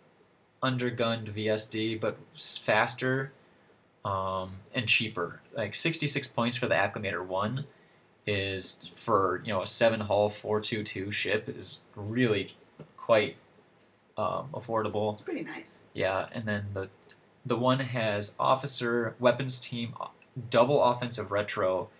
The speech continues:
Speaker 1: ordnance turbo laser. So that thing is gonna be an absolute beast of a carrier. And then the two has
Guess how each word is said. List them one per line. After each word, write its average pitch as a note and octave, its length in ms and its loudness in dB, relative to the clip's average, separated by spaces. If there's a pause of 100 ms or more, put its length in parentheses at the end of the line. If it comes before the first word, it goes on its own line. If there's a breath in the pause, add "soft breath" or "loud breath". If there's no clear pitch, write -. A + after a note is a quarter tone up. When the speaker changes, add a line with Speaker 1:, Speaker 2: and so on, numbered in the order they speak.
(280 soft breath)
Speaker 1:
ordnance G#2+ 400 0
turbo F#2 340 -2
laser. D#2 420 -8 (280 soft breath)
So - 160 2
that D#3 120 0
thing C#3+ 120 -2
is A2+ 100 -2
gonna G#2+ 180 -4
be F#2+ 180 -4
an F2 160 -4
absolute G2+ 560 -4
beast F#2 260 -4
of F2 80 -6
a - 60 -6
carrier. F2+ 560 -8 (760)
And A2 120 -8
then G2+ 200 -4
the G#2+ 80 -6
two B2+ 360 -2
has G2+ 760 0